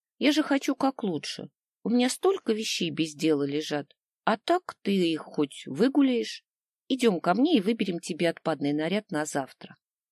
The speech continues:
Отказать ей сейчас, словно котёнку на улицу выбросить.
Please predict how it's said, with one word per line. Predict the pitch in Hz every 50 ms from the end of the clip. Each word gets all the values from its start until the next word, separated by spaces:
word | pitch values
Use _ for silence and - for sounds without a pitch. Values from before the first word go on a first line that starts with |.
| _ _ _ _ _ _ -
Отказать | - - - - 208 202 220 226 - -
ей | - 208 202
сейчас, | - - 208 202 - - 302 330 349 - - - _ _ -
словно | - - - 208 247 247 - 233 220
котёнку | - - 233 - - 190 165 139 - - 143
на | 143 147 147 143
улицу | 143 139 139 131 127 - - - 147
выбросить. | 139 143 139 135 - 143 - - - - - - - _